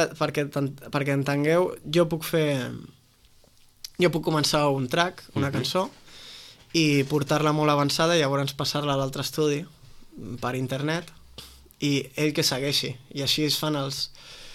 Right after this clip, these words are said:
Speaker 1: així fem els temes de One Flute. I bé, nosaltres això tenim, és un ordinador molt potent, eh, un teclat, un teclat
Speaker 2: Mhm.
Speaker 1: que va,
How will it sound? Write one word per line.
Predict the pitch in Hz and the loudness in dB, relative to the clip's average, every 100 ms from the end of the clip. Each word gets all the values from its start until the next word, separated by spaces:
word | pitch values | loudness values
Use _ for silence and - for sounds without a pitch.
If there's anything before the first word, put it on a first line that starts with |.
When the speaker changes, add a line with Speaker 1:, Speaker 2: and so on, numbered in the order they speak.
| - - - - | -16 -16 -14 -4
Speaker 1:
així | 139 151 | 0 0
fem | 165 160 | 0 0
els | 143 | -2
temes | 160 151 143 | -2 -2 -2
de | |
One | 131 131 120 | -2 -2 -4
Flute. | 131 147 143 - - - - - - - | -2 -4 -4 -14 -20 -20 -18 -20 -18 0
I | 147 | 2
bé, | 143 151 | 4 4
nosaltres | 147 131 139 143 160 151 | 2 2 0 2 2 2
això | 139 123 120 160 139 | 0 -2 0 0 0
tenim, | 127 139 135 | 0 -2 0
és | 143 139 | 0 0
un | 139 | 0
ordinador | 135 139 135 131 | 0 0 0 0
molt | 135 127 | 0 -2
potent, | 151 147 185 190 196 190 - | -2 2 4 4 2 -2 -4
eh, | 131 123 - | -2 -2 -2
un | 151 | -2
teclat, | 143 131 165 175 180 - - - - - | 0 -2 2 2 2 -6 -20 -20 -20 -16
un | 147 139 | -10 -4
teclat | 135 143 143 | -2 0 0
Speaker 2:
Mhm. | |
Speaker 1:
que | 135 | 0
va, | 135 135 131 117 | 0 0 -2 -4